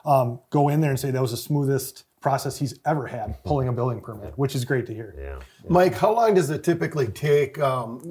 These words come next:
Speaker 3: you know, once that comes to you for engineering, you know, what's a, what's a process? I mean, how long would that typically take on average?
Speaker 1: I would say a good average is about six weeks. From when we get the final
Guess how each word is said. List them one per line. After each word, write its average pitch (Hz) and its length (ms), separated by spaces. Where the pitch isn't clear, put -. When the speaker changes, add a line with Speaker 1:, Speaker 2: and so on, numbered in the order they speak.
Speaker 3:
you 175 80
know, 139 100
once 139 300
that 143 320
comes 139 260
to - 120
you 135 200
for 127 260
engineering, 131 800
you 170 100
know, 143 100
what's 151 200
a, 151 140
what's 139 340
a 131 220
process? 143 560
I 139 60
mean, 127 320
how 139 140
long 139 180
would 127 120
that 135 200
typically 127 400
take 123 340
on 120 140
average? 117 500
Speaker 1:
I 233 120
would 262 140
say 208 200
a 165 80
good 156 540
average 135 480
is 120 100
about 131 380
six - 360
weeks. 113 360
From 135 180
when 135 220
we 208 160
get 185 240
the 143 80
final 147 640